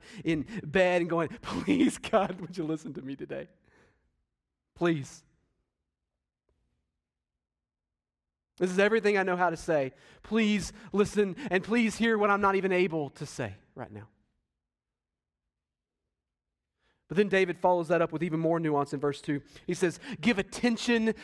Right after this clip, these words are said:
to the sound of my cry." Um, so the deeper you get into the parent game, the better you get, I think, at translating the kind of cry that's coming out of your kid.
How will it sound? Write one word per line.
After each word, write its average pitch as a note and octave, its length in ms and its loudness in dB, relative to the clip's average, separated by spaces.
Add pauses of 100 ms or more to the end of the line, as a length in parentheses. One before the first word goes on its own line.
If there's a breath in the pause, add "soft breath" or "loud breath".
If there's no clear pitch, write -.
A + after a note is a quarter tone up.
to A3 120 2
the F3 120 0
sound G3 760 2
of E3 240 -2
my D#3 260 0
cry." C3+ 600 -4 (720 loud breath)
Um, E3+ 360 0 (120)
so - 140 -4
the F#3+ 80 -4
deeper C4 280 2
you A3 180 0
get G3+ 220 0
into G3+ 200 0
the E3 60 -10
parent F#3 340 0
game, C#3+ 260 -4 (440 soft breath)
the F#3 60 2
better G3+ 400 4
you G#3+ 220 0
get, E3+ 340 2
I D#3 100 2
think, D3+ 340 -2 (260 loud breath)
at E3+ 260 0
translating F3+ 880 2
the D3+ 60 -4
kind F3+ 240 0
of D3 80 -6
cry E3+ 380 4
that's D#3 140 -6
coming F3 180 0
out D#3+ 80 4
of D#3 60 -2
your D3+ 100 -2
kid. E3+ 320 0